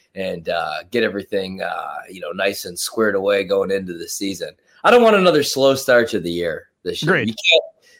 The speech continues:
Speaker 1: you're not gonna be able to rattle off, like, five wins every single season. That, that's what they've done the last two years, though. They've got off to these slow starts, even with Rodgers and then last year with Love.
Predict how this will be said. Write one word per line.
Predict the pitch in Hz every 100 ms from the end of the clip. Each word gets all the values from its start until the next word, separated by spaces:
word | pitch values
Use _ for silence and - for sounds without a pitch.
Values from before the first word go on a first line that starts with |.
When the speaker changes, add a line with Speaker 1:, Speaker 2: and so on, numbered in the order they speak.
| _ -
Speaker 1:
you're | 160
not | 185
gonna | 170
be | 147 156
able | 151 143
to | 127
rattle | 135 139 120
off, | 123 123 -
like, | 95 -
five | - 120 113 101
wins | 117 107 104
every | 107 104
single | - 104 92
season. | - 107 95 85
That, | 113 180
that's | 196 220
what | 277
they've | 285 254
done | 160 226
the | 202
last | 190 185 185
two | 208
years, | 175 202 180
though. | -
They've | 90 92
got | 120
off | 127 127 117
to |
these | 113 -
slow | 120 123
starts, | 120 135 117 -
even | 123 131
with | 131 127
Rodgers | 120 120 123 131 113
and | 110
then | 107 104
last | 107 110 -
year | 113
with | 98 92
Love. | 107 110 95